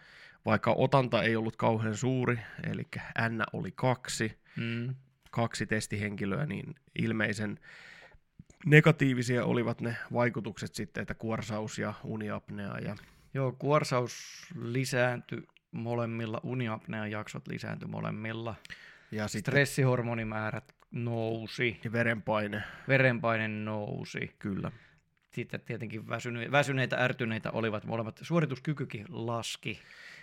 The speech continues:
Speaker 1: Joo,
Speaker 2: Ne
Speaker 1: jonkin
Speaker 2: kävi, ne
Speaker 1: verran.
Speaker 2: kävi niissä jossain polkupyörätesteissä siinä.
Speaker 1: Kyllä.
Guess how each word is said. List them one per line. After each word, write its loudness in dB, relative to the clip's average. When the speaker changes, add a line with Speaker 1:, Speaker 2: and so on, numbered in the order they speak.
Speaker 1:
Joo, 6
Speaker 2:
Ne 2
Speaker 1:
jonkin 6
Speaker 2:
kävi, 10
ne 8
Speaker 1:
verran. 6
Speaker 2:
kävi 8
niissä 0
jossain -2
polkupyörätesteissä -2
siinä. -2
Speaker 1:
Kyllä. 0